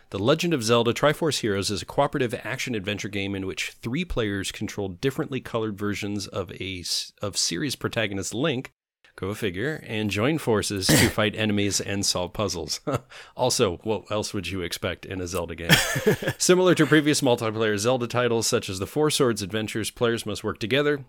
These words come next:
Speaker 1: using the items they receive at the start of each level to help each other progress. One of the key puzzle-solving techniques is stacking the three-player characters on a totem pole, allowing the top player to reach higher elevations, attack enemies, and be thrown across gaps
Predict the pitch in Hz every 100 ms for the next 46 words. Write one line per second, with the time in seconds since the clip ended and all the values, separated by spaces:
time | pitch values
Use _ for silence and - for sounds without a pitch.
0 | - 117 110 107 98 107 110 113 98 98
1 | 113 101 92 - - 95 95 90 90 -
2 | 95 90 90 85 90 - 98 - - 92
3 | 87 85 - 92 87 123 113 - - -
4 | - - - 107 107 - 123 120 117 107
5 | - 113 107 120 107 110 98 - 113 -
6 | 117 117 123 110 95 107 104 - 104 101
7 | 87 113 98 - 104 80 85 - 165 147
8 | 101 95 98 139 110 95 98 101 98 -
9 | 120 - 110 101 - 87 87 - 92 87
10 | 92 85 90 107 - - 87 - - -
11 | - 120 123 113 110 107 110 - - 95
12 | 92 - 110 113 - 98 82 - 120 -
13 | -